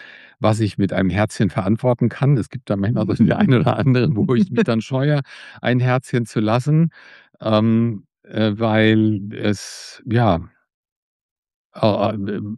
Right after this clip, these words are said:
Speaker 1: aus augenscheinlichen Gründen dann wahrscheinlich.
Speaker 2: Ja, ja,
Speaker 1: Ich
Speaker 2: wenn's
Speaker 1: habe
Speaker 2: sozusagen 'n Tritt vor dem Bug ist, dann ist es schwierig, 'n Herz <laughs> zurückzusenden im Sinne von, also,
Speaker 1: Ja,
Speaker 2: ich fand das, fand
Speaker 1: ja.
Speaker 2: das gut, was du sagst.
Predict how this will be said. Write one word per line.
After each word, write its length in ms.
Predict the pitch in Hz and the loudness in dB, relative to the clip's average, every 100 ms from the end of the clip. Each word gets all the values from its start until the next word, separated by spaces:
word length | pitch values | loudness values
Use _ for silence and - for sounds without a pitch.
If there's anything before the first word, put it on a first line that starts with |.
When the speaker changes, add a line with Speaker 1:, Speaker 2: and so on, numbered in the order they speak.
| - | -10
Speaker 1:
aus 220 | - 95 107 | -2 -2 0
augenscheinlichen 640 | 87 85 82 78 - 85 | -2 -2 -4 -8 -6 -4
Gründen 340 | 85 80 76 | -4 -6 -8
dann 180 | 73 76 | -8 -10
wahrscheinlich. 560 | - - - 170 - _ _ _ _ 175 | -10 -10 -10 -14 -16 _ _ _ _ -2
Speaker 2:
Ja, 120 | 202 | 0
ja, 140 | 220 | 0
Speaker 1:
Ich 40 | 185 | 2
Speaker 2:
wenn's 240 | 185 165 | 2 2
Speaker 1:
habe 0 | |
Speaker 2:
sozusagen 680 | 190 160 190 185 185 185 180 170 175 | 2 0 -2 -2 0 0 -2 -6 -8
'n 20 | |
Tritt 300 | - 240 - | -4 -4 -4
vor 260 | - 208 | -4 0
dem 160 | 196 175 | 2 0
Bug 260 | 185 247 - | -2 -4 -4
ist, 380 | 170 208 - | -4 -4 -4
dann 220 | 190 175 - | -6 -6 -6
ist 160 | 185 214 | -6 -6
es 140 | - | -6
schwierig, 400 | - 208 208 175 | -4 0 0 0
'n 60 | 165 | 0
Herz 300 | 156 165 - | 0 -2 0
<laughs> 500 | 196 - 285 302 240 | 0 2 0 2 2
zurückzusenden 300 | 214 185 202 | 2 2 0
im 100 | 185 | 0
Sinne 320 | 196 190 196 | 0 0 -2
von, 240 | 196 180 139 | -2 0 2
also, 220 | 131 95 | 2 0
Speaker 1:
Ja, 60 | |
Speaker 2:
ich 100 | 175 | -2
fand 240 | - 190 185 | -2 -2 0
das, 160 | 190 | 0
fand 180 | 190 185 | 2 0
Speaker 1:
ja. 20 | |
Speaker 2:
das 160 | 185 185 | 0 -4
gut, 280 | 208 226 208 | -4 -4 -4
was 200 | 160 165 | -6 -6
du 80 | 160 | -6
sagst. 500 | 156 156 180 208 | -2 0 0 -2